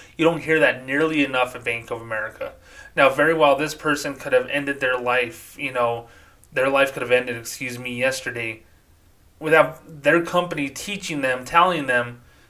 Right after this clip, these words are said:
that, "Hey, you're essential to the backbone of Bank of America." I don't wanna be negative in this topic here because of a person died.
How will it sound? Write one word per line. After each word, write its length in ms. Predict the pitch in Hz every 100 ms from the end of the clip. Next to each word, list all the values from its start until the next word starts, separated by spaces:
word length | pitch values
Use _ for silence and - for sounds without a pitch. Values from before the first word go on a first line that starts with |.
| -
that, 140 | 147 139
"Hey, 160 | 160
you're 240 | 147 170 175
essential 580 | - - 156 151 143
to 140 | 139 135
the 80 | 123
backbone 580 | 131 127 127 131 127
of 100 | 117
Bank 240 | 123 120 123
of 80 | 117
America." 580 | 113 107 107 - 113 - _ _ _ _ _ _ _ _ _ _ _ _ _ -
I 120 | 131
don't 100 | 156
wanna 260 | 160 151 135
be 160 | 143
negative 520 | 135 127 123 120 117
in 100 | 131
this 180 | 120 120
topic 440 | - 120 117 120 113
here 180 | 120
because 460 | 113 120 127 120 120
of 260 | 120 117 117
a 60 |
person 400 | - 127 123 123
died. 380 | 123 117 107